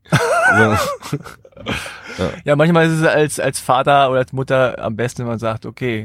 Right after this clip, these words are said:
Speaker 1: äh, guck's dir an.“ Heute Morgen, zum Beispiel ein
Speaker 2: Hm.
Speaker 1: Beispiel aus meinem Leben,
Speaker 2: Ja.
Speaker 1: äh, mein, mein dreijähriger, fast vierjähriger Sohn sagt, er will ohne Schneeanzug rausgehen. Das ist, also er will nur mit seiner normalen Leggings da rausgehen.
Speaker 2: Okay.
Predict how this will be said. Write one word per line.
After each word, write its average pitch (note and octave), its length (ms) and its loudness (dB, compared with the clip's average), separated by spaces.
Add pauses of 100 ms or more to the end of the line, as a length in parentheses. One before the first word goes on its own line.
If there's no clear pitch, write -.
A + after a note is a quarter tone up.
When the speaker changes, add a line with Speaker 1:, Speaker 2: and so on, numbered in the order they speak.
Speaker 1:
äh, G#2+ 360 -10
guck's - 220 -14
dir B2+ 100 0
an.“ A#2 80 0
Heute D3 180 0
Morgen, E3+ 440 2 (120)
zum B2 120 -12
Beispiel A#2 240 -6
ein A2 120 -4
Speaker 2:
Hm. A#2 80 0
Speaker 1:
Beispiel C3 380 0
aus A#2+ 160 0
meinem C#3+ 360 0
Leben, D#3+ 260 0 (520)
Speaker 2:
Ja. - 60 -6
Speaker 1:
äh, A2+ 180 -2
mein, A2+ 260 0
mein A#2 240 0
dreijähriger, A#2+ 580 2
fast - 240 -4
vierjähriger A#2+ 460 0
Sohn A#2 220 -2
sagt, A#2 300 0 (160)
er A2+ 120 -2
will A#2 120 2
ohne A#2 640 4
Schneeanzug B2 460 0
rausgehen. G2 580 -2 (200)
Das - 300 -10
ist, G#2 180 -8
also G#2+ 180 0
er A#2 80 0
will B2+ 100 2
nur C3 120 2
mit A#2+ 100 0
seiner A2 460 4
normalen G#2 840 -2
Leggings A2+ 360 0
da G#2 100 2
rausgehen. G#2 480 2
Speaker 2:
Okay. - 140 -8